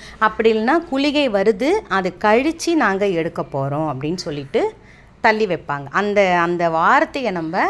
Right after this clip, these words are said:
அந்த மாதிரி வீட்டுங்களில் தான் நம்ம கேட்டிருப்போம். இப்ப நம்ம வீட்லயே,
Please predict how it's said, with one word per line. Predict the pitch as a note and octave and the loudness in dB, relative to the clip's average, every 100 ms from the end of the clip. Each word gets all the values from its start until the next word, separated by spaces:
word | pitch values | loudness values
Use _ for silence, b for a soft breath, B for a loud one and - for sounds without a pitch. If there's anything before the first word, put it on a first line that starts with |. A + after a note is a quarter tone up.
| G4 G3+ | -2 -2
அந்த | F#3+ G3+ G#3 | -2 -2 -2
மாதிரி | G3 F3+ F3 | -2 -2 -4
வீட்டுங்களில் | A3+ A#3 G3 F3 D#3+ E3+ | -4 -4 -2 -2 -2 -2
தான் | D#4 A#3+ | -2 -2
நம்ம | G3 D4+ F#4+ - - | 0 -2 -2 -10 -8
கேட்டிருப்போம். | F#3+ F#3 - D3+ C3+ - - B B B B B - | -4 -4 -4 -10 -10 -14 -18 B B B B B -4
இப்ப | F4 F4+ | 2 2
நம்ம | D#4 C4+ D#4 F#4 | 4 4 4 4
வீட்லயே, | E4 D#4 E4+ F#4+ F4+ D#4+ C4 C4 | 4 2 2 2 -2 -2 0 -2